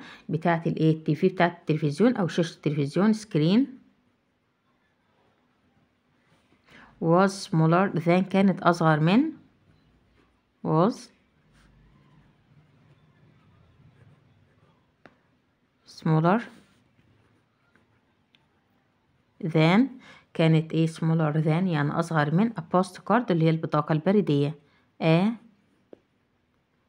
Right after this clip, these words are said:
post card كانت أصغر من البطاقة البريدية. بعد كده هنا يجيب لي سؤال الاختيارات. السؤال رقم أربعة بيقول: "Egypt made its first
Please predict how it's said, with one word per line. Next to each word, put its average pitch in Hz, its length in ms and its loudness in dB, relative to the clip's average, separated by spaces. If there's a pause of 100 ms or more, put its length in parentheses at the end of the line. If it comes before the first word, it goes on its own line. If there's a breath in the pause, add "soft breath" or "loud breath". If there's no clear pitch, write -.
(360)
post 170 420 -2 (1900)
card 143 260 -2
كانت 147 260 -2
أصغر 156 320 -2
من 160 140 2
البطاقة 151 540 -6
البريدية. 170 640 -4 (2750 soft breath)
بعد 262 180 -2
كده 196 220 -4
هنا 202 220 0
يجيب 165 240 -2
لي 165 60 -2
سؤال 160 240 2
الاختيارات. 147 540 0
السؤال 147 260 -2
رقم 151 180 -2
أربعة 156 320 0
بيقول: 156 340 -2
"Egypt 202 500 0
made 170 640 2
its - 220 -6
first 170 500 2